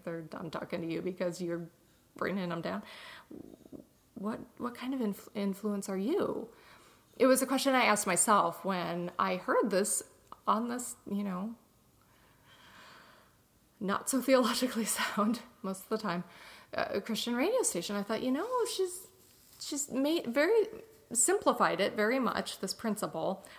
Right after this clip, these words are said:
Obviously didn't look at the immediate context of the verse, and, and, but that's okay because the principle is still true. And it's a good question for us to ask. And so I ask you to ask yourselves the way that I asked myself.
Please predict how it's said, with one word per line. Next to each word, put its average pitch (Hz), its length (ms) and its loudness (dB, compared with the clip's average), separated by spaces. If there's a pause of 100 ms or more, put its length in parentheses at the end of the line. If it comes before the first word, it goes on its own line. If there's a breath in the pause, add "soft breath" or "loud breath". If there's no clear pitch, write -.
Obviously 262 440 6
didn't 220 180 0
look 202 120 -2
at 202 60 -2
the 196 80 0
immediate 180 360 0
context 180 460 -8
of 170 160 -8
the 185 100 -6
verse, - 400 -2
and, 202 160 -4
and, - 280 -6
but 262 220 -6
that's 330 220 -6
okay 320 320 0
because 214 240 -2
the 220 80 -4
principle 269 440 0
is 240 120 -4
still 190 220 -2
true. 277 480 0 (2500 loud breath)
And 233 200 0
it's 247 140 -2
a 269 60 2
good 262 280 -4
question 359 420 -4
for 220 120 -6
us 208 180 -4
to - 140 -6
ask. 320 340 -4
And 208 120 2
so 214 80 0
I 202 100 2
ask 208 400 2
you 190 240 2
to 220 80 -2
ask 180 240 -2
yourselves 214 540 0
the 226 80 -2
way 208 100 2
that 202 140 0
I 254 140 2
asked 240 260 -2
myself. 330 560 -2